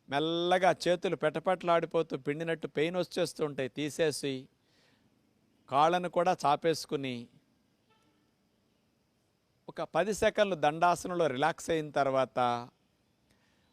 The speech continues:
మరో ప్రక్కకు చేయవలసి ఉంటుంది. ఈసారి ఎడమ కాలు కింద పెట్టేస్తాం, కుడి కాలు ఎడమ కాలు మీద వేసి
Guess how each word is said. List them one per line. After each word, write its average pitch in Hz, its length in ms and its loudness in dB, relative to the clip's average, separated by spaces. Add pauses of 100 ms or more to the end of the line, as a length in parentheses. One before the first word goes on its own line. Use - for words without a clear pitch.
(320)
మరో 165 340 2
ప్రక్కకు 196 500 0
చేయవలసి 165 420 2
ఉంటుంది. 120 380 -6 (200)
ఈసారి 175 600 2 (160)
ఎడమ 175 320 0
కాలు 214 280 6
కింద 175 220 0
పెట్టేస్తాం, 156 800 0 (2750)
కుడి 196 200 0
కాలు 208 300 6
ఎడమ 185 320 4
కాలు 185 260 2
మీద 160 260 0
వేసి 160 560 -2